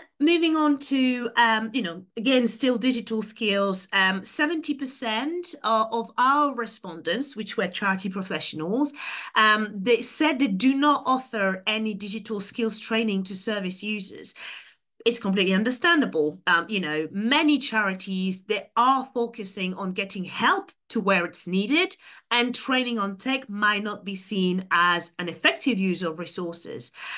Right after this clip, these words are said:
Um, we also had a high number of responses telling us about, you know, funding pressures, uh, which could be impacting the ability, uh,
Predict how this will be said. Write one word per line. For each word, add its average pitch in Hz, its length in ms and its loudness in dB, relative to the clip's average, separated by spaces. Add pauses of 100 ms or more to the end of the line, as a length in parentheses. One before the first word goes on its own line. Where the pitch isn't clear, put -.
(160)
Um, 214 380 2
we 226 140 2
also 254 240 2
had 226 180 0
a 214 60 -2
high 247 300 4
number 233 280 -4
of 220 220 0
responses 254 960 -2
telling 226 420 -4
us 220 280 -2
about, 190 520 2 (300)
you 214 80 -4
know, 185 120 0 (140)
funding 240 560 2
pressures, 160 840 -2 (260)
uh, 175 200 4
which 214 300 0
could 370 240 0
be 247 180 0
impacting 196 640 -4
the 196 140 -2
ability, 165 880 -2
uh, 156 280 -2